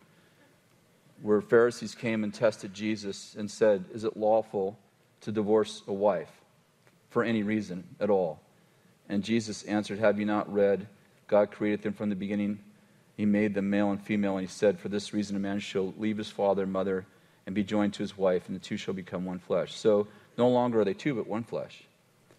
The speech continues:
Whatever God has joined together, let no man separate." And they said to him, "Why did Moses command to give her a certificate of divorce and send her away?"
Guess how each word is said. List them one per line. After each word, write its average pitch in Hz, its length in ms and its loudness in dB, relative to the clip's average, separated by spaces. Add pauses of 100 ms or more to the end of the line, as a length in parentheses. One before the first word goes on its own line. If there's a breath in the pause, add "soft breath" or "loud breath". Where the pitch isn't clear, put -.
(160)
Whatever 120 300 6
God 113 260 4
has 104 120 -2
joined 113 340 -4
together, 104 280 0
let 101 180 0
no 110 180 -6
man 98 200 -6
separate." 92 540 -6 (800)
And 107 140 2
they 131 100 6
said 120 260 0
to 104 60 -6
him, 104 360 -2
"Why 117 160 6
did 123 180 -2
Moses 107 460 -4
command 104 580 -4
to 98 100 -14
give 107 260 -4
her 95 360 -2
a 90 80 -10
certificate 104 520 -6
of 92 100 -2
divorce 101 380 0
and 90 80 -10
send 95 240 -4
her 95 80 -2
away?" 90 340 -2